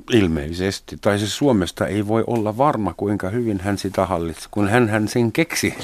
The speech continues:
kirjoitettuna kielenä, niin nä-, hän jos joku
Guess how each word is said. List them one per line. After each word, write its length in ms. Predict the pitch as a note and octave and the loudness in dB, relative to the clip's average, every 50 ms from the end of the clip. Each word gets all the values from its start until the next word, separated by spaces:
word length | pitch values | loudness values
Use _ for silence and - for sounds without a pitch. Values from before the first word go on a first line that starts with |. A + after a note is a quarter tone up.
| - - | -8 -2
kirjoitettuna 840 | - C3+ A#2 A#2 G#2 - - F#2+ - - - A2+ G#2 F#2+ G2+ G2+ | 0 2 2 2 2 2 0 -4 -6 -4 0 2 2 4 2 0
kielenä, 520 | - - F#2+ F2 F2+ F2 F2 F2+ F2+ F#2 | 0 -2 -2 0 0 0 0 0 0 0
niin 260 | F#2 F#2+ F#2 F#2 G2+ G#2+ | 0 0 0 0 2 0
nä-, 180 | A2 G2+ - - - - - - F#2 F#2 - - - - - | 0 -2 -4 -10 -18 -16 -8 -6 -6 -6 -6 -8 -12 -16 -8
hän 300 | - - C#3+ F3+ E3+ C3+ | 0 2 4 4 6 6
jos 280 | A#2 G#2 F#2+ F#2+ - - | 4 4 2 2 2 2
joku 400 | A2+ B2 - - G2+ G2 A#2 | 2 2 2 0 0 0 0